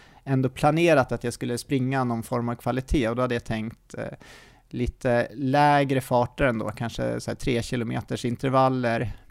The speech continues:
men den dagen så fick jag en lucka där jag kunde springa sextio minuter. Och då ändrade jag om det passet så att jag körde en kilometers intervaller i tre och trettio fart var det väl.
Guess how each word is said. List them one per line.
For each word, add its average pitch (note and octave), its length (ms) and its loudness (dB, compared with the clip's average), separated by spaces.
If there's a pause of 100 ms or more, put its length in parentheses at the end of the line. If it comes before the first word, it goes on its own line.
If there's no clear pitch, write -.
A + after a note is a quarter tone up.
(120)
men D3 160 2
den F3+ 220 6
dagen C#3+ 200 4
så - 100 -4
fick - 280 -4
jag C3 560 0
en C3 260 0
lucka D3 440 0
där C3+ 80 2
jag B2+ 100 0
kunde B2+ 180 -4
springa B2 460 -4
sextio - 320 -4
minuter. D#3+ 440 -4 (280)
Och - 160 -4
då D#3 60 10
ändrade F3 320 6
jag G3 100 10
om G3 120 4
det C3+ 140 8
passet D#3+ 460 2
så - 60 0
att B2+ 100 -2
jag C#3 260 6
körde C#3 380 4 (340)
en D#3 200 6
kilometers D#3 420 0
intervaller E3 440 4
i C3 80 2
tre B2 240 0
och B2 60 -4
trettio - 520 -4
fart - 680 -4
var A#2+ 180 -2
det A#2+ 60 -4
väl. B2 220 -4